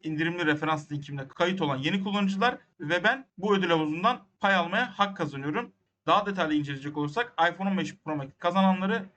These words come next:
yeni kullanıcı olarak görevini yüzüncü, beş yüzüncü, bin beş yüzüncü, iki bininci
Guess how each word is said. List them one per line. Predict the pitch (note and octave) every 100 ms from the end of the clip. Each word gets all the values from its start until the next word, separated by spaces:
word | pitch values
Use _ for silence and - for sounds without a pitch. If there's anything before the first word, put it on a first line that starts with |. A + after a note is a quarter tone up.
| _ -
yeni | E3+ G#3
kullanıcı | F#3+ E3 D#3 D3+
olarak | D3 G3 B3 _
görevini | D#3+ D#3+ E3 G3+ A#3+ -
yüzüncü, | D3+ F#3 F#3 E3+ E3 G3+
beş | F3+ F#3+ F3+
yüzüncü, | D#3 D3+ C#3+ G#3+ A#3+ _ E3
bin | F3
beş | G3 F#3+
yüzüncü, | F3 D3 D3+ G3
iki | F#3+ - F#3
bininci | D#3 D3 D3 A3+